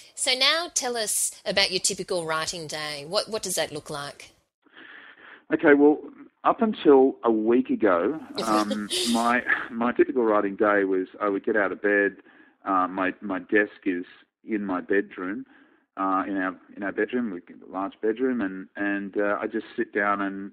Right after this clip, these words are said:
Speaker 2: and, and start tapping away, and I, you know, kind of assist getting the kids off to school.
Speaker 1: Mm-hmm.
Speaker 2: I'd write until, um, midday, then I go for a run, or I, I go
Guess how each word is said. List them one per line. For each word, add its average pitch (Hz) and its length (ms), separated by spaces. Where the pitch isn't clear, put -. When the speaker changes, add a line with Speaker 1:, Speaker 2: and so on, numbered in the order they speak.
Speaker 2:
and, 101 380
and 98 160
start 104 300
tapping 104 280
away, 101 380
and 90 160
I, 90 120
you 98 80
know, 87 200
kind 87 120
of 87 80
assist - 400
getting 87 200
the 85 60
kids 107 220
off 95 160
to - 60
school. 160 280
Speaker 1:
Mm-hmm. 214 180
Speaker 2:
I'd 110 200
write 110 320
until, 104 680
um, 95 580
midday, 135 460
then 101 140
I 92 80
go 95 220
for 95 100
a - 20
run, 120 340
or 92 140
I, 87 120
I 95 100
go 90 200